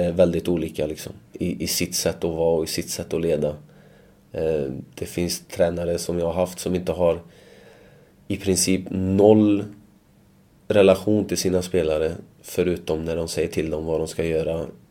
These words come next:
i, under och efter match. Sen har jag haft tränare som, som har superrelation med sina spelare, nästan så att det blir på gränsen till f-, för mycket kompisrelation,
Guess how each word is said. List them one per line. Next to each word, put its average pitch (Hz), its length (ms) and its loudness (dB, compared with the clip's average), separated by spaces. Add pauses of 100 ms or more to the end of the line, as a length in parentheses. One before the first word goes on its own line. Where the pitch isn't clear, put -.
(400)
i, 87 360 -2
under 80 340 -4
och 71 60 0
efter - 240 -4
match. - 360 -2 (680)
Sen 87 240 -2
har 87 80 4
jag 85 60 4
haft - 340 -2 (460)
tränare 85 440 2
som, 85 400 -6
som 87 300 -4
har 85 500 0 (220)
superrelation 90 1000 -2
med 90 100 -2
sina 90 240 -2
spelare, 78 460 -4 (160)
nästan 87 420 -4
så 92 100 -8
att - 80 -8
det 85 60 -4
blir 87 200 -4
på 90 60 -6
gränsen 87 400 -2
till 87 140 -8
f-, - 200 -18 (380)
för 95 340 4
mycket 90 420 -2 (120)
kompisrelation, 85 960 -4